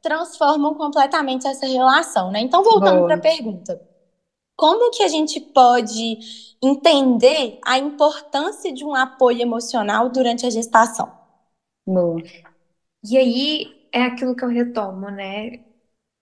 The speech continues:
Speaker 3: Quando você chega no,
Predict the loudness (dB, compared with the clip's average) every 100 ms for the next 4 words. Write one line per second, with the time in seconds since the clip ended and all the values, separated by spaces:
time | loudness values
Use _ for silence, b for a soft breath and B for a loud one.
0 | _ _ _ -6 -4 -2 -2 -2 0 0
1 | -2 -4 -6 -10 _ _ -16 -8 -2 -2
2 | -2 0 2 0 -2 -8 -12